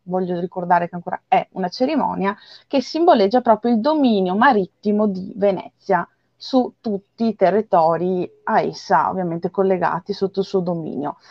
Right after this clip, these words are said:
E quando è stata istituita questa cerimonia? È stata istituita nell'anno mille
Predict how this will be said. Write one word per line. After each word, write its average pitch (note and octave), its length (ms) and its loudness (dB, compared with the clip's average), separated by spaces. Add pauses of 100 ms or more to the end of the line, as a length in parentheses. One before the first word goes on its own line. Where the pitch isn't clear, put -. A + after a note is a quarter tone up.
(400)
E E4 180 0
quando D#4+ 220 4
è - 20 4
stata A#3+ 260 4
istituita G3+ 640 0
questa F#3+ 260 -4
cerimonia? F#3+ 520 0
È C4 40 -2
stata E4+ 200 4
istituita A3+ 640 0
nell'anno A3+ 520 4
mille A3+ 480 4